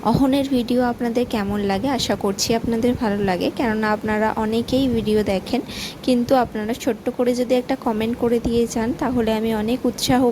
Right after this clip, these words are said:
পাই নতুন নতুন ভিডিও করার জন্য। তো আশা করছি আপনারা সবাই ভালো আছেন। তো অহনকে তো দেখতেই পাচ্ছেন ভালো আছে। অহন এখানে কি করছে বলুন তো? অহন এখানে করছে মর্নিং ওয়াক,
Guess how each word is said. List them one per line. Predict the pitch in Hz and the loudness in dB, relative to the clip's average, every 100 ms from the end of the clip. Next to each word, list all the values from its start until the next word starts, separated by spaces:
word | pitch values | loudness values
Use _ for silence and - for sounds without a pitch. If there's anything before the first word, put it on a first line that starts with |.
| - | 2
পাই | 233 285 | 0 0
নতুন | 269 208 208 | -2 -2 -4
নতুন | 196 202 202 | -2 -2 0
ভিডিও | 196 190 208 | 0 2 2
করার | - 277 185 175 | 2 2 0 -2
জন্য। | - 175 175 139 - - - - - | -4 -6 -6 -10 -12 -14 -14 -10 0
তো | 226 220 - - - - | 2 2 0 -6 -8 -2
আশা | 214 - | 0 0
করছি | 240 240 - 262 | 0 0 2 2
আপনারা | 220 220 214 | 0 0 -2
সবাই | 240 247 226 240 | 0 0 2 2
ভালো | 285 240 214 | 2 0 0
আছেন। | 220 - 254 339 | 0 0 -2 0
তো | 240 | 2
অহনকে | 220 254 226 220 | 2 2 2 2
তো | 226 | 2
দেখতেই | 214 196 - 240 | 0 -2 -2 -2
পাচ্ছেন | 247 233 - - 285 | 0 -2 -2 0 2
ভালো | 285 233 208 | 2 2 2
আছে। | 214 208 - 330 - - - - - - - - | 2 0 0 -2 -4 -14 -16 -18 -18 -18 -16 -4
অহন | 240 262 254 | -2 0 0
এখানে | 254 277 262 | 2 2 2
কি | 269 | 2
করছে | 262 247 247 - | 2 2 0 0
বলুন | 254 254 254 247 | 2 2 2 0
তো? | 302 - - - - - | -2 2 2 2 0 -2
অহন | 185 233 220 | 0 2 0
এখানে | 214 240 214 | -2 -2 -2
করছে | 220 208 202 - 285 480 - - - - - | 0 -2 0 2 2 0 -4 -16 -16 -10 0
মর্নিং | 269 269 220 190 | 2 4 2 -2
ওয়াক, | 175 170 | -4 -6